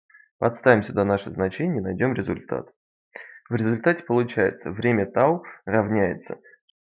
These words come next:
шестьсот пятьдесят девять секунд. Переведем в минуты. Это одиннадцать минут. Запишем ответ. Время тау равняется одиннадцать минут.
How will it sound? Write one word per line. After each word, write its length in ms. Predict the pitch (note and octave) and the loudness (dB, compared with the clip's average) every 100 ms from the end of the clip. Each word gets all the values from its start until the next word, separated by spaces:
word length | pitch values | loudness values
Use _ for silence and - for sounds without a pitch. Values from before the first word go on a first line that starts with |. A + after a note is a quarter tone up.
| _ | _
шестьсот 480 | - G#2+ - D#3 - | -6 -2 2 0 0
пятьдесят 460 | G#2 G2 A2 G2 | -4 -2 -2 -2
девять 340 | F#2+ C3+ C3+ - | 0 0 -2 -4
секунд. 460 | C3+ - F#2 - _ _ - - _ | -4 -4 -6 -8 _ _ -20 -20 _
Переведем 460 | G#2+ A2 A#2 E3+ C#3+ | 2 4 4 2 2
в 60 | |
минуты. 580 | B2 G#2+ E2 - - - _ _ _ _ | 2 2 0 -8 -16 -20 _ _ _ _
Это 220 | G#2+ G#2+ G#2 | -4 2 2
одиннадцать 500 | F#2+ E3+ F3 D#3+ - - | 2 0 -2 -8 -10 -4
минут. 340 | A2 G2+ E2+ - _ _ _ _ _ - | -2 0 -4 -12 _ _ _ _ _ -8
Запишем 480 | F2 A2 F#3+ - G#2 | 0 0 0 -2 -4
ответ. 320 | F#2 F2+ - - _ _ _ _ | -4 -8 -8 -12 _ _ _ _
Время 400 | G#2+ A#2+ B2+ G#2+ | -2 4 4 4
тау 460 | G2+ A#2+ D3 E3+ - - - | 2 0 0 -2 -6 -16 -2
равняется 500 | G#2+ G#2+ G2 F#2+ E2+ | 0 2 2 0 -2
одиннадцать 460 | F2+ D#3 D#3+ D#3 - _ _ - | -2 -2 -4 -8 -10 _ _ -6
минут. 420 | G#2+ G#2+ F#2+ | -2 0 -2